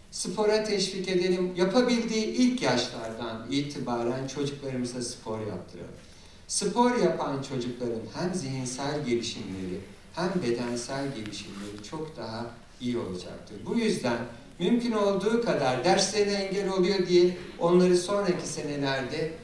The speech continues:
almayalım. Ben milli takım oyuncuları gördüm. Dersleri düşüyor diye aile alıyor, kilolanıyor. Hiçbir işe yaramıyor çünkü artan zamanını televizyonun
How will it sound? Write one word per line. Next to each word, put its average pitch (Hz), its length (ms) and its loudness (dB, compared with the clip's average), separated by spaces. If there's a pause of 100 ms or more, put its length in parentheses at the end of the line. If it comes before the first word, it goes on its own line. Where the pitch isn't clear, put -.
(140)
almayalım. 131 540 0
Ben 202 240 4
milli 180 360 4
takım 156 320 0
oyuncuları 127 600 0
gördüm. 120 560 0 (320)
Dersleri 160 520 -2
düşüyor 147 440 -2
diye 139 120 2
aile 131 420 0 (300)
alıyor, 147 360 2 (180)
kilolanıyor. 180 720 6 (380)
Hiçbir 247 360 2
işe 170 260 2
yaramıyor 160 440 0
çünkü 175 280 0
artan 180 420 2
zamanını 143 560 0
televizyonun 160 760 -2